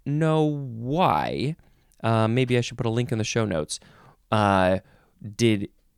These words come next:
like, he probably wasn't the one who made this happen. In nineteen fifty-five, I don't remember when he passed away. Um, s-, probably around there, maybe.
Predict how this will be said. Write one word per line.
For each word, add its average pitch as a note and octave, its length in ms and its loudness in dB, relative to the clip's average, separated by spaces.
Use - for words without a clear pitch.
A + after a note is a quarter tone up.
like, G#2+ 200 -2
he A#2 220 0
probably G2+ 460 -2
wasn't G#2+ 320 -2
the G2 80 -2
one A#2 360 0
who F2+ 520 -4
made C#3+ 340 0
this G2 220 -4
happen. A#2+ 600 -4
In C#3 220 0
nineteen G3+ 400 -2
fifty-five, D3 1120 -2
I F#3 80 -6
don't A3 180 -4
remember F3 420 -2
when D3 220 0
he C#3+ 140 -4
passed C#3+ 420 -6
away. G#2 560 -2
Um, A2 760 0
s-, - 2250 -14
probably C4 420 -2
around G#2 380 -2
there, D#2+ 180 -6
maybe. E2+ 480 -6